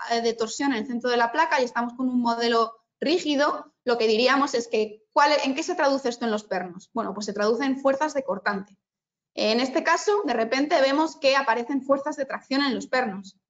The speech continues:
Oye, ¿por qué aparecen fuerzas de tracción en los pernos cuando tenemos una torsión, no? Bueno, pues esto se debe a que, como sabéis, en perfiles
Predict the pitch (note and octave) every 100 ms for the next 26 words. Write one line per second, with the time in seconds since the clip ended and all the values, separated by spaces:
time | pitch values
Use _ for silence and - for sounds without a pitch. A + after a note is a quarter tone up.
0 | _ _ - B3+ A#3 A#3+ C4 D4 C#4+ C#4
1 | C4 B3+ C4 C4 B3 B3+ B3 A#3+ A#3 B3
2 | C4 D4 A#3+ G#3+ G#3 G#3 A#3 C4 G#3 G3+
3 | F3+ - B3+ G#3+ A#3+ - _ _ _ _
4 | _ _ _ _ _ D4 D#4 B3+ B3+ C4+
5 | F4 E4+ D#4 D4+ D#4+ B3+ B3 A3 G#3 -
6 | A3+ G#3+ G#3+ A#3 B3+ C#4 B3 G#3 - B3+
7 | C4 B3+ B3